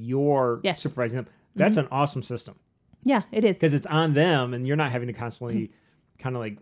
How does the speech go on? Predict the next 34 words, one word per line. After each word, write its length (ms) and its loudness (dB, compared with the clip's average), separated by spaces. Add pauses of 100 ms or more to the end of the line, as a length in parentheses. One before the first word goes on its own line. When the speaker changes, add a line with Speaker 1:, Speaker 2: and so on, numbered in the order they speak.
Speaker 1:
you 80 -4
know, 80 -6
like, 160 -12
"Well, 260 -2
I 120 -2
saw 180 -4
you 220 -2
this 240 -6
much 180 -8
or 40 -4
that 160 -6
much." 260 -10 (800)
I 80 -2
mean, 160 -2
I 80 -4
know 160 -4
you 240 -6
do 320 -6
because 340 -4
Speaker 2:
I 160 -2
Speaker 1:
how 140 2
you 160 2
are, 160 0
but 280 -2
they 380 2
pretty 220 2
much, 220 -2
like, 340 -4
if 120 -6
they're 200 2
not 180 -4
paying 220 0
attention, 520 -2
Speaker 2:
Yeah, 60 -6